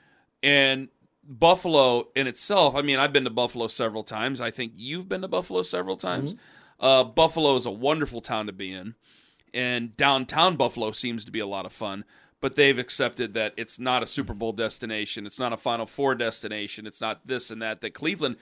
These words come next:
Speaker 1: really can be. That, that's what I think Cleveland kinda has that Buffalo doesn't. No offense to the fine folks of Buffalo. And so there is a realism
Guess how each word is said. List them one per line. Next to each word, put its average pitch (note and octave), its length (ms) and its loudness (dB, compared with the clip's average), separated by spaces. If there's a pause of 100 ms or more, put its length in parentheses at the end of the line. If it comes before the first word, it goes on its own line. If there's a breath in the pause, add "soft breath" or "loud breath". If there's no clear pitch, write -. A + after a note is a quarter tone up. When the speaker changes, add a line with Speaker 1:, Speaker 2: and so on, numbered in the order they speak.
(340 soft breath)
Speaker 1:
really A3+ 340 6
can F3 460 -2
be. - 300 -20 (520 soft breath)
That, C3 240 -6
that's E3+ 280 2
what G3+ 140 -4
I E3 60 2
think E3 220 -6
Cleveland C#3 420 -2
kinda C3 200 0
has B2 280 0
that A2+ 120 -10
Buffalo A2+ 380 -4
doesn't. A2 460 -2
No B2+ 120 0
offense B2+ 320 -4
to - 60 -16
the A#2+ 80 -4
fine A2+ 240 -4
folks A2+ 260 -8
of G#2+ 80 -12
Buffalo. G2+ 460 -4 (640 soft breath)
And C3 160 -4
so C3 440 4 (400)
there C#3+ 180 4
is C3 160 -4
a C3 40 0
realism B2+ 800 0